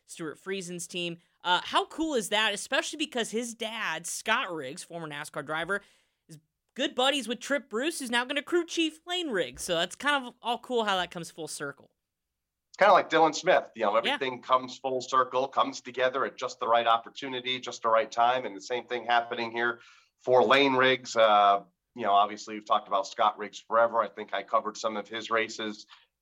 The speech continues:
Speaker 2: back in the old Busch Series days and when it was Nationwide Series, running at I R P. And now, uh, he gets to watch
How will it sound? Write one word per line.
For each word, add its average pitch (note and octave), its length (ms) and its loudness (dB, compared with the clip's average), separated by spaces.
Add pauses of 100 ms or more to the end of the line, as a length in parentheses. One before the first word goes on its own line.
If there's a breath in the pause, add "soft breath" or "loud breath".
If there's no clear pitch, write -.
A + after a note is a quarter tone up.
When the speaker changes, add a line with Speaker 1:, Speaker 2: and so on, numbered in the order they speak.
(180)
Speaker 2:
back A#2+ 240 6
in A#2 100 2
the A2 120 2
old G#2 200 2
Busch A#2 220 2
Series A2+ 380 -2
days A2 440 2
and D#2+ 340 -8
when G2 140 0
it F#2 60 0
was F2+ 160 -6
Nationwide A#2 560 4
Series, A2 540 -8 (360 soft breath)
running A#2 480 4
at A#2 300 4
I A#2 180 8
R A#2 180 6
P. B2+ 380 -4
And G#2+ 100 -2
now, G#2 300 4
uh, A2 300 6
he A2 100 -12
gets A2+ 200 -8
to A#2 80 -12
watch A#2 340 2